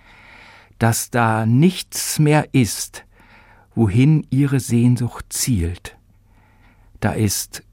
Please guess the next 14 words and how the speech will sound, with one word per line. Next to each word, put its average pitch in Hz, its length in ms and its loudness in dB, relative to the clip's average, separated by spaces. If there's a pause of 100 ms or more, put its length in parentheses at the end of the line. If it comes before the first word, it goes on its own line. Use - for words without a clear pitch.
(240)
kein 139 320 0
geliebter 147 500 0
Mensch, 95 520 -2 (360)
den 107 140 4
man 95 140 0
sich - 180 -8
herbeiwünscht. 90 880 -8 (1040)
Kein 151 300 2
Lebensplan, 98 960 0
der 113 160 0
nach 113 160 0
einer 113 240 0
Erfüllung 117 520 -2
drängt, 87 460 -10